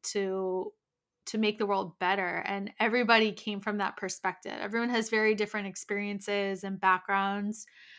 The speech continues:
but, you know, there was no one in the group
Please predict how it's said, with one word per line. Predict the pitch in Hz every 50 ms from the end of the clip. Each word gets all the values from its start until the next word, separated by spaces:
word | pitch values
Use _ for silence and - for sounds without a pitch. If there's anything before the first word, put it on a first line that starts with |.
| - - _ _ _ _ _
but, | - 208 208 208 202 196 190 - - _ _ _
you | 220 214
know, | 202 196
there | 185 208 208 208
was | 208 202 202 202 - - - - - _ _ _ _ _ _ _ _ _ -
no | 226 226 226 240 233 240 240
one | 240 233 233 226
in | 226 220
the | 214 214
group | 196 - 208 214 208 196 190 196